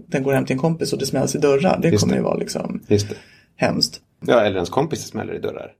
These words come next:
Speaker 1: Ja, men precis,
Speaker 2: För
Speaker 1: exakt.
Speaker 2: att man har bro-, haft bra konflikt i någon lek, så här.
Speaker 1: Just det.
Speaker 2: Och då väljer jag aldrig träffa den kompisen igen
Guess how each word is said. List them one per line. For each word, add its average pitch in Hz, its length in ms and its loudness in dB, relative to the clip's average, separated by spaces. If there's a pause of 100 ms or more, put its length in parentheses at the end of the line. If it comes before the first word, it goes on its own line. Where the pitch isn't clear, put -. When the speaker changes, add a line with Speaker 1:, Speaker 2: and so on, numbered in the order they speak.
Speaker 1:
Ja, 240 140 4
men 214 180 4
precis, 180 200 4
Speaker 2:
För - 60 2
Speaker 1:
exakt. 180 220 2
Speaker 2:
att - 60 0
man 92 140 2
har 90 100 2
bro-, 95 340 -2
haft - 300 -14
bra - 160 -2
konflikt 104 420 -4
i 90 60 -4
någon 90 140 -4
lek, 69 240 -2
så - 60 -10
här. - 200 -10
Speaker 1:
Just 180 240 2
det. - 140 -2 (280)
Speaker 2:
Och - 80 2
då - 60 0
väljer 92 200 4
jag 85 40 8
aldrig 80 160 2
träffa - 180 -2
den 82 120 -4
kompisen 85 300 -2
igen 90 240 -4